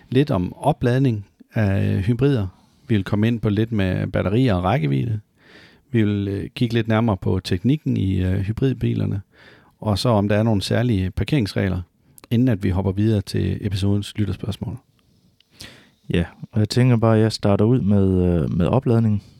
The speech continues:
Speaker 2: Kan man oplade en plug-in hybrid med en almindelig stikkontakt? Og i princippet ja, men, øhm,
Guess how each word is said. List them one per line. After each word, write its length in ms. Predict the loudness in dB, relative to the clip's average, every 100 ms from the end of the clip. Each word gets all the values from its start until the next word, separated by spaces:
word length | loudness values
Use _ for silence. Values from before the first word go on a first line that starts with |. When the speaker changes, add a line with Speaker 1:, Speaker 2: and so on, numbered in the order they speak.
| _ _ -20 -20 -20 -20 _ -12
Speaker 2:
Kan 160 | -2 0
man 340 | 2 2 -2 -6 _ _ _ _ -4
oplade 500 | -2 2 2 2 0
en 240 | -2 -2 -10 _ -4
plug-in 360 | -2 0 0
hybrid 300 | 0 2 0
med 280 | 2 2 2
en 280 | 2 0 -4
almindelig 380 | -2 2 2 2
stikkontakt? 640 | -2 -6 -4 -2 -2 -4 -10 _ _ _ _ _ _
Og 260 | -4 0 0
i 80 | -2
princippet 580 | -2 -2 0 2 2 2
ja, 140 | 2 -2 -16 -20 _ _ -2
men, 420 | 2 2 2 2
øhm, 400 | 2 2 2